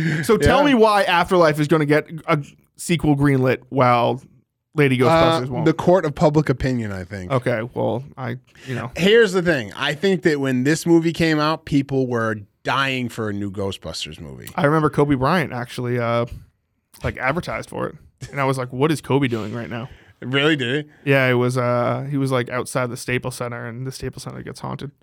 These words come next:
Speaker 2: I th-, I think that they were dying for a new Ghostbusters movie, and whether people knew it or not, the Ghostbusters were not the Ghostbusters that they knew. And so they went to it, they all saw
Speaker 1: Oh,
Speaker 2: it, they
Speaker 1: you know how
Speaker 2: paid their
Speaker 1: great that would
Speaker 2: money,
Speaker 1: be?
Speaker 2: and then they were down on it. And so then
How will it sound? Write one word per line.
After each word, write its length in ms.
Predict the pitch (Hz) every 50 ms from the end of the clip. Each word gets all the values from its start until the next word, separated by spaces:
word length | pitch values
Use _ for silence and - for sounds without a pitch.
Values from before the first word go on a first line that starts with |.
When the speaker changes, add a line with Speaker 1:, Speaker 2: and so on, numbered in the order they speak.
| _ _ -
Speaker 2:
I 120 | 135 131
th-, 260 | - - - 185 - _ -
I 140 | 131 131 131
think 320 | - - 139 143 147 143
that 460 | - 139 127 123 120 123 117 - _ _ _ _ _ _ _ _
they 160 | 120 120 127 123
were 120 | 117 113
dying 420 | 110 101 131 113 127 135 139 139
for 180 | 131 - 139 123
a 40 | 120
new 120 | 117 117
Ghostbusters 680 | 107 113 113 117 117 - - 113 107 - - 107 95 95
movie, 280 | 104 101 101 95 98 95
and 100 | 98 98
whether 220 | 107 110 113 107
people 440 | 101 - - 131 127 123 123 113 107
knew 320 | 101 104 110 117 120 120
it 60 | 113 110
or 120 | 104 101
not, 460 | 98 101 113 123 127 117 104 95 - - - _ _ _ _ _ _ _ _ _ _
the 220 | 120 117 113 120
Ghostbusters 580 | 110 131 143 160 160 - - 131 123 - 120 113
were 140 | 113 117 120
not 180 | 131 135 127
the 60 | 120
Ghostbusters 540 | 113 110 123 127 120 - - 113 110 - 107
that 100 | 110 98
they 260 | 98 101 117 117 113
knew. 380 | 107 107 117 113 101 87 82 82 _ - - - - _
And 100 | - 120
so 80 | - -
they 140 | 120 117 107
went 240 | 113 139 147 143 -
to 160 | - 113 101
it, 180 | 98 98 - - _ _ _ _ -
they 160 | 113 110 113
all 200 | 120 120 117 113
saw 300 | 156 151 156 151 147 135
Speaker 1:
Oh, 20 |
Speaker 2:
it, 80 | 123 120
they 100 | 127 120
Speaker 1:
you 60 | 143 143
know 60 | 143
how 60 | 139
Speaker 2:
paid 100 | 151 139
their 120 | 131 127 123
Speaker 1:
great 80 | 123 131
that 160 | 151 151 135
would 40 | 131 127 120
Speaker 2:
money, 180 | 147 147 147
Speaker 1:
be? 40 | 139 - - - - -
Speaker 2:
and 220 | 120 123 123 123
then 380 | 123 120 120 120 117 117 113 - _ _ _
they 300 | 127 123 120 117 113 110
were 340 | 107 107 107 117 113 107 104
down 400 | 104 110 156 139 156 160 151 135
on 240 | 123 113 113 107 110
it. 160 | 113 110 -
And 160 | - 123 117 -
so 300 | - - 123 113 113 110
then 420 | 107 113 110 107 107 107 104 104